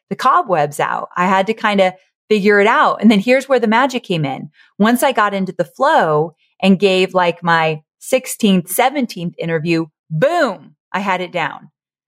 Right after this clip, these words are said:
I am so confident. I just did one yesterday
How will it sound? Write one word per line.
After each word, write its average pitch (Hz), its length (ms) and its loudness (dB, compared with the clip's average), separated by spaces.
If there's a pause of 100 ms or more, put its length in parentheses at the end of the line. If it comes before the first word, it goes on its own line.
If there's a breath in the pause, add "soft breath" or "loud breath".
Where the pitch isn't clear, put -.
(200)
I 269 140 2
am 262 180 2
so 294 500 0
confident. 214 840 -2
I 233 80 2
just 226 240 -4
did 220 200 2
one 202 340 -2
yesterday 180 640 -4